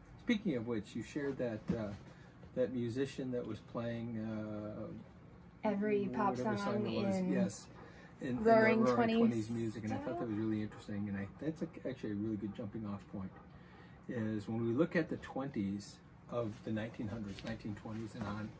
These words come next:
Speaker 1: and you look at how the world was changing,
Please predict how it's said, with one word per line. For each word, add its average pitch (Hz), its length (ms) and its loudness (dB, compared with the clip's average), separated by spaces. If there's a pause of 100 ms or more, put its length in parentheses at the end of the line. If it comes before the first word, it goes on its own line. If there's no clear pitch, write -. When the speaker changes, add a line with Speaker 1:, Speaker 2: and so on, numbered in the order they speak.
(500)
Speaker 1:
and 113 180 0
you 117 100 0
look 127 260 -2
at 117 280 0
how 123 420 -2
the 113 100 2
world 113 300 2
was 113 200 -4 (100)
changing, 107 540 -2